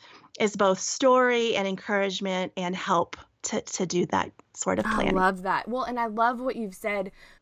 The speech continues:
Speaker 2: earlier in our interview about that, you know, it's easy for twelve to feel so far away, which I know that it's not because time is just flying. But my hope and my prayer, and I, it's never too late. And I love that you, like, made sure that that was very clear.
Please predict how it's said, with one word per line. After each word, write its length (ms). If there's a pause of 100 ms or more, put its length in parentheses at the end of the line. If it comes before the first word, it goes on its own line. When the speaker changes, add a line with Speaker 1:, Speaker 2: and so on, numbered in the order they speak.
(120)
Speaker 2:
earlier 480
in 80
our 120
interview 400
about 540 (680)
that, 180
you 80
know, 200
it's 360
easy 320
for 120
twelve 280
to 80
feel 200
so 260
far 180
away, 200
which 140
I 80
know 300
that 120
it's 180
not 320
because 220
time 420
is 160
just 220
flying. 840 (320)
But 580
my 160
hope 360
and 100
my 80
prayer, 200
and 100
I, 80 (160)
it's 240
never 400
too 180
late. 200
And 100
I 40
love 280
that 140
you, 360 (180)
like, 140
made 300
sure 160
that 140
that 160
was 100
very 220
clear. 260